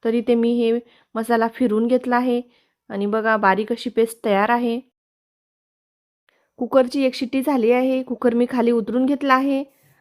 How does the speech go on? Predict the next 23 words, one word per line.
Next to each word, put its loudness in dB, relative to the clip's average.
आणि 0
गॅसवर 2
एक 4
भांडं 0
ठेवलं 2
आहे. 0
त्यामध्ये 0
तीन 4
छोटी 2
पळी 4
तेल 8
घालणार 2
आहोत. 0
मिसळमध्ये 0
थोडं 0
तेल 6
जास्त -2
पडते, -2
आपण 2
रस्सा 0
जास्त -2
बनवणार 2
आहोत. 0